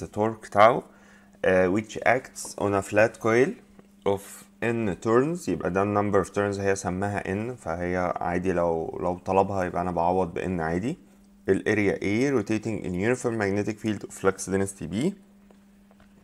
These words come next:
And ال angle theta يبقى الريليشن ما بين التورك وال angle theta between the narrow-، normal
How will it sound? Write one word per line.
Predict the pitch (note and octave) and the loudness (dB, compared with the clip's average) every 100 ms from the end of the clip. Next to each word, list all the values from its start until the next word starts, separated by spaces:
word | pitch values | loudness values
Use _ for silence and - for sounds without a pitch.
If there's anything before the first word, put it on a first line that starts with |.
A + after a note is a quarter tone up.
| - A#2+ | -2 2
And | C3+ C#3+ B2+ - _ - | 4 2 -4 -12 _ -10
ال | - | -4
angle | A#2 C#3 B2+ A2+ | 0 0 -2 -4
theta | B2+ B2 | -4 -2
يبقى | F#2+ F2+ | -2 -2
الريليشن | F#2+ G#2 A#2 A2+ | -2 -2 -4 -2
ما | G2+ | -2
بين | A2+ A#2 | -2 -4
التورك | - - B2 C#3+ - | -8 -2 2 2 0
وال | F#2+ | -8
angle | - A2 A2+ G#2 F#2 | -4 -2 -2 -4 -6
theta | B2+ C3 F#3+ G#3 - - _ _ _ _ - - - - - | -6 -2 -2 -4 -14 -20 _ _ _ _ -20 -20 -20 -20 -6
between | G#2 G2 A#2+ A#2 | -6 -2 -2 0
the | A2 | 2
narrow-، | A#2 B2 - G#2+ | 4 2 0 2
normal | B2 D3+ B2+ | 2 4 2